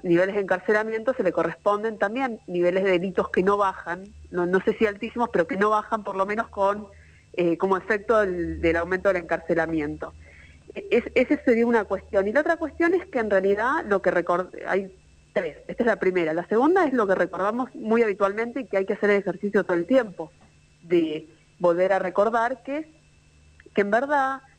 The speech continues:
es algo que, que puede ser obvio, pero que lo tenemos tan naturalizado que todo el tiempo tenemos que desnaturalizarlo. Y esto es que la cárcel captura solo una determinada parte de los,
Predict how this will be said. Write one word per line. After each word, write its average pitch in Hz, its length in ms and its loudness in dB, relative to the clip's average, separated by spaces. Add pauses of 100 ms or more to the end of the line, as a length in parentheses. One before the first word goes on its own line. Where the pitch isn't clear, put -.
(220)
es 196 160 -8
algo 247 500 2
que, 180 340 -4
que 185 120 0
puede 285 260 2
ser 277 140 4
obvio, 294 300 0
pero 202 200 2
que 190 160 2
lo 185 140 2
tenemos 233 260 2
tan 262 140 0
naturalizado 247 640 0
que 220 100 -2
todo 226 120 -6
el 220 60 -6
tiempo 233 240 -2
tenemos 214 280 0
que 202 100 -4
desnaturalizarlo. 175 960 0
Y 202 100 2
esto 233 240 2
es 247 200 2 (760)
que 196 100 2
la 196 140 0
cárcel 269 720 -2 (280)
captura 220 760 2 (440)
solo 294 520 4 (160)
una 277 420 0
determinada 214 840 -2
parte 185 640 -6
de 165 240 0
los, 160 180 0